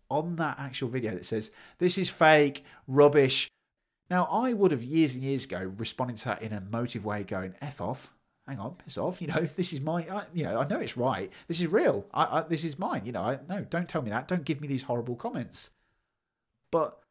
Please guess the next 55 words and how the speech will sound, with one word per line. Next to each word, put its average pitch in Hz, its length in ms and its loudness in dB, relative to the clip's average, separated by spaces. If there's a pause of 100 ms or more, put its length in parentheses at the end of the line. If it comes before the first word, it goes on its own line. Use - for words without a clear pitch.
(340)
that's 214 140 -6
fine. 240 400 -6 (320)
That 185 160 -4
content 196 340 -2
is 175 120 -2
just 180 140 -2
not 185 160 -4
for 190 60 -2
that 170 140 -2
person, 190 340 -4
that's 120 180 -8
fine. 160 340 -4 (380)
But 160 80 -4
the 151 80 -4
thing 196 180 -2
is 160 100 0
here, 147 180 2
we 123 120 0
shouldn't 175 260 0
be 156 60 -2
getting 120 320 -4
wrapped 131 320 -4
up - 180 -4
into 131 300 -6
that 107 260 -8
bad 110 240 -4
energy 92 500 -8
and 92 180 -12
getting 95 300 -10
caught 90 260 -8
into 101 220 -10
it. 78 200 -12 (280)
What 147 160 2
do 170 100 6
I 170 180 2
do 170 240 4
to 175 120 -4
those 156 220 0
comments? 156 540 -8 (220)
I 135 160 -2
just 139 220 -6
respond 113 460 -4
and 107 140 -8
say, 104 360 -4 (280)
"Hey, 226 380 -2
thanks 175 220 2
for 214 60 -2
your 202 80 0
comment, 233 280 2
I 135 40 -8
really 170 200 2
appreciate 208 380 2
it, 160 60 -2
smiley 185 240 0
face." 233 400 0